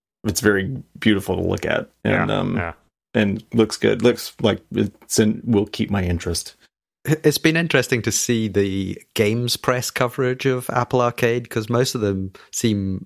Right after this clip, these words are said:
Speaker 3: actually very positive on it and also extremely surprised,
Speaker 2: <laughs>
Speaker 3: you know, that Apple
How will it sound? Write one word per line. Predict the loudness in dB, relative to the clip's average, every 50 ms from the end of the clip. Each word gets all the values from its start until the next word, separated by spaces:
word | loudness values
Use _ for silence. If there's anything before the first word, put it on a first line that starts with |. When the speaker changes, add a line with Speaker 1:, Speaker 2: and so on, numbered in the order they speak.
| _ -4
Speaker 3:
actually | -2 -2 -2 -2 -4 -4
very | -2 -2 -2 -2 -2
positive | -2 0 0 0 0 0 -2 -2 0 0
on | 0 0 0
it | -2 -4 -6 -8 _ -6
and | -4 -4 -4
also | -2 -2 -2 0 0 0 0
extremely | 0 -2 -4 -2 -2 -2 -2 -2 -4 -6 -6
surprised, | -6 -8 -8 -6 -4 -4 -4 -4 -6 -10 -12 -10 -8 -6
Speaker 2:
<laughs> | -2 2
Speaker 3:
you | 2 2 0 0 0
know, | 2 2 2 2
that | 0 -2 -2 0
Apple | 0 2 4 4 4